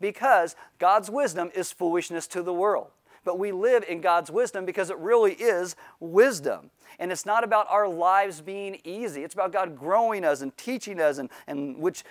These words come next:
leads us to be the people we're supposed to be. So we trust him in the midst of that with those big problems, and that leads to more terror and sometimes even chains like where Paul is. And then we start to have second thoughts.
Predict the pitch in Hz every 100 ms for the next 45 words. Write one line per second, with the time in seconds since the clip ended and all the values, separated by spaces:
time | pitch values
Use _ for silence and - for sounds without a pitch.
0 | - - 165 254 240 202 - 185 196 220
1 | 233 190 165 175 170 160 - 165 277 226
2 | - 185 170 165 - - - 202 196 -
3 | 202 202 208 220 294 - 190 156 143 156
4 | 180 143 208 180 226 262 220 165 214 247
5 | 196 202 - 226 214 - 175 277 277 190
6 | 196 220 208 214 208 220 180 202 208 208
7 | - 240 214 170 170 175 180 - 214 226
8 | 220 214 _ - 110 98 - - 180 254
9 | 220 240 233 220 - 214 214 208 269 233
10 | 117